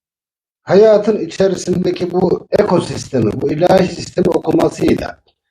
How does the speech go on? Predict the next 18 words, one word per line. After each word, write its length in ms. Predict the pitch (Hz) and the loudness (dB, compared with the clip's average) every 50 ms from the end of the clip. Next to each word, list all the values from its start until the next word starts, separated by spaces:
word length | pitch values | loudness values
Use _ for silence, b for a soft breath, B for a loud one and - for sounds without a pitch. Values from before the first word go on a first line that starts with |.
| _ _ 147 | _ _ 2
nereden 420 | 160 185 185 175 - - - - | 4 4 4 4 4 2 0 0
geldiğini 520 | - 104 101 95 90 90 - 92 - - | 0 -2 -2 -4 -6 -8 -8 -8 -6 -4
bilmesi 480 | 123 113 110 110 110 110 113 - 208 196 | -4 -4 -2 -2 -4 -4 -4 -4 -2 0
ve 120 | 185 180 | 2 4
nereye 300 | 180 185 185 180 - 139 | 4 4 4 4 2 2
gideceğini 540 | - - - - 214 - - - 127 156 403 | 0 0 -2 -2 -2 -2 -2 -2 2 2 4
idrak 460 | - - - 160 175 185 185 170 - | 4 2 0 0 2 2 2 2 0
etmesi. 480 | 123 117 - - 90 87 - - - _ _ _ _ _ _ _ _ _ _ _ _ _ _ _ _ _ _ _ _ _ _ _ | -2 -6 -10 -12 -18 -20 -20 -20 -20 _ _ _ _ _ _ _ _ _ _ _ _ _ _ _ _ _ _ _ _ _ _ _
Yani, 560 | - 147 110 101 110 139 180 190 - - B B B B B B _ - | 0 2 2 2 4 4 4 4 4 0 B B B B B B _ -8
e, 260 | 107 107 107 101 92 - - 107 120 | -6 -6 -6 -6 -8 -10 -12 -6 -4
bilişim 680 | 151 151 151 156 - - 190 190 143 107 - - - - - _ - - | -2 0 2 0 0 2 4 4 4 4 2 -2 -8 -16 -20 _ -16 -8
neyle 420 | 117 139 156 156 151 156 143 123 127 | -2 2 2 4 4 4 2 2 2
bilişiyor 720 | 123 120 117 117 - - 107 107 117 135 147 - - 110 120 | 0 0 0 -2 -2 -4 -4 -2 -2 -2 -2 -4 -6 -4 -4
ve 100 | 131 131 | -2 -2
o 200 | 139 131 123 120 | -2 -2 -2 0
bilişenlerle 800 | 143 156 156 - - 160 151 156 151 151 156 147 143 151 151 156 | 0 2 2 2 4 4 4 6 6 6 4 4 4 2 2 2
nasıl 280 | 165 160 - 156 151 | 2 0 -2 -6 -6
etkileşiyor? 1000 | - 131 127 120 - - - 127 117 113 107 - - 101 104 107 131 165 175 - | -6 -6 -6 -8 -10 -12 -8 -6 -6 -6 -6 -8 -10 -12 -8 -6 -6 -6 -8 -12